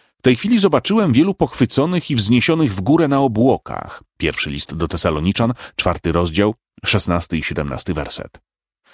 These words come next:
Mnie jednak pozostawiono na ziemi. Próbowałem się ukryć, lecz nie mogłem, gdyż mężczyzna, który siedział na chmurze, nieustannie, przenikliwie na mnie patrzył. Oskarżało mnie też moje sumienie, list do Rzymian, drugi rozdział, piętnasty werset,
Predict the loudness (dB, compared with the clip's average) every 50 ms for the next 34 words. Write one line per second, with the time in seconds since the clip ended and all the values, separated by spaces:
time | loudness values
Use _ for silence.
0 | _ _ -2 2 4 4 4 4 2 0 0 0 -2 -2 -2 0 0 2 2 2
1 | 2 2 0 0 0 0 -2 0 -2 0 0 0 0 0 -2 -2 -4 -10 -12 -14
2 | -16 _ _ _ _ _ _ 0 2 2 4 4 4 4 4 2 2 2 2 0
3 | 0 0 0 -2 -2 0 -2 0 0 2 2 2 0 0 0 2 2 4 4 4
4 | 2 0 2 0 0 0 2 2 0 0 2 2 2 2 2 0 -2 -2 -4 -4
5 | -2 -2 -4 -4 -6 -6 -8 -6 -4 -2 -2 0 2 2 2 0 0 0 2 2
6 | 2 2 0 -2 -2 _ _ _ _ _ _ 0 2 4 4 4 2 0 0 2
7 | 2 2 2 2 0 0 2 2 2 2 0 0 2 2 2 4 2 2 2 2
8 | 0 0 0 -4 -6 -4 -4 -8 -8 -8 -10 -12 -12 -16 _ _ _ _ _ _
9 | _ -4 -4 -2 0 0 0 2 4 2 2 4 2 2 2 0 0 0 -2 0
10 | 0 2 2 0 0 2 2 4 4 4 2 0 -2 -4 -6 -10 _ _ -8 -6
11 | -4 -4 -4 -6 -4 -4 -4 -2 0 0 2 2 0 0 -2 -2 -4 -4 -2 -2
12 | -2 -2 -2 -2 -4 -4 -2 -4 -6 -4 -4 -6 -6 -4 -6 -4 -6 -4 -4 -2
13 | -2 -4 -4